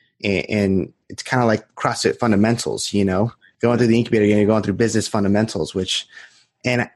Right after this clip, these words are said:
and I also think a big part of that is mentorship, right? That's what the mentor is there to help you do, is to keep you accountable, keep you, make sure you're consistently growing and challenging yourself and pushing yourself and getting to that next level. And I think that's kinda the key, the key difference with what we do and,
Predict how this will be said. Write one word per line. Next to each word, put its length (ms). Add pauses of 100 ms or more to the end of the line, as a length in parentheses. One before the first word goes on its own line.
(120)
and 240
I 260
also 280
think 440 (180)
a 60
big 220
part 180
of 40
that 140
is 140
mentorship, 600
right? 140
That's 200
what 140
the 60
mentor 380
is 80
there 300 (220)
to 120
help 240
you 120
do, 260
is 140
to 120
keep 200
you 60
accountable, 360
keep 260
you, 220 (540)
make 180
sure 180
you're 200
consistently 580
growing 300
and 80
challenging 340
yourself 400
and 100
pushing 280
yourself 420
and 140
getting 260
to 140
that 100
next 260
level. 400 (540)
And 120
I 60
think 240
that's 200
kinda 220
the 80
key, 420 (220)
the 100
key 180
difference 460
with 100
what 140
we 120
do 160
and, 180